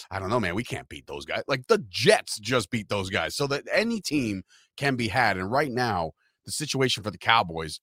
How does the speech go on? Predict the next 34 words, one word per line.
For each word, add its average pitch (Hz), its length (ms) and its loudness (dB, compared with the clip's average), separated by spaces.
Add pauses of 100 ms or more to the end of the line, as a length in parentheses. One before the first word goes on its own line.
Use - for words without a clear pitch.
to 95 100 -8
sign 135 360 2
Odell 120 300 4
Beckham 95 320 -2
Junior 85 400 -6 (380)
and 110 200 -2
get 139 220 0
somebody 120 420 4
else 107 220 4
to 95 120 -12
stretch - 420 -2
the 87 80 -8
field, 90 380 -2 (340)
like, 101 200 0
that's 117 220 2
just, 123 200 -4
I'm 101 200 2
sorry, 110 320 2
there, 85 140 -6
there's 87 260 -4
no 107 280 0
loss 101 760 0
in 80 160 -8
this. - 180 -14
Now, 113 380 2
one 120 260 4
more 160 160 0
question 123 320 0
before 120 220 -2
we 127 80 -2
get 127 120 -2
to 107 60 -12
the 104 60 -10
Packers 98 480 -2